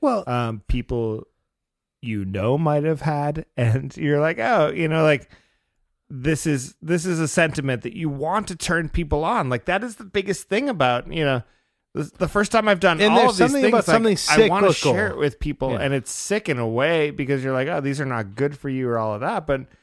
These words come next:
Speaker 2: coming out of the best drug or drinking experiences, I'm like, "Oh, I want my friends to do this," you know, like, that's, that's a little bit of what this
Speaker 1: Right.
Speaker 2: expression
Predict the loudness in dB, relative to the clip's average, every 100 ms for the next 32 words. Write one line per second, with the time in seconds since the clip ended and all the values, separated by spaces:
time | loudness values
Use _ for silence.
0 | _ _ -4 -2 0 0 0 0 -2 -4
1 | -2 -2 -2 -6 -18 -16 -8 -2 -2 -2
2 | -4 -8 -8 -8 -6 -6 -6 -8 -6 -6
3 | -6 -8 -8 -8 -12 -8 -2 0 -2 -4
4 | -6 -8 -8 -8 -6 -8 -12 -20 -16 -16
5 | -16 -16 -12 -10 -6 -4 -6 -8 _ _
6 | _ _ _ _ _ _ -4 -4 -6 -12
7 | -6 -4 -2 0 0 0 -2 -2 -4 -6
8 | -6 -4 -4 -6 -10 -12